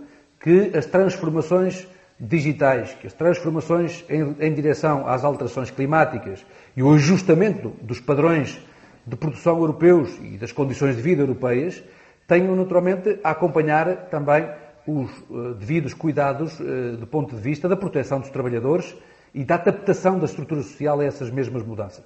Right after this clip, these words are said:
É essa a preocupação que está desde a primeira hora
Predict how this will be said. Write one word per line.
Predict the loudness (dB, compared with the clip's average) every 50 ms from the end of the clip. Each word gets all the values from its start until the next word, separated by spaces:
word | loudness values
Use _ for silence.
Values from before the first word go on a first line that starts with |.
| _ 0
É | 2 4 6
essa | 4 4 4 0 -2
a |
preocupação | 0 0 2 2 2 0 -2 -4 -2 0 0 0 -2 -4 -10 -16 -20 -20 -20 _ _ _
que | -20 -20
está | -8 -2 0 2 2 2
desde | 2 0 0 0 0
a | -2
primeira | -2 -2 -2 0 0 2
hora | 4 6 6 6 6 4 0 -2 -4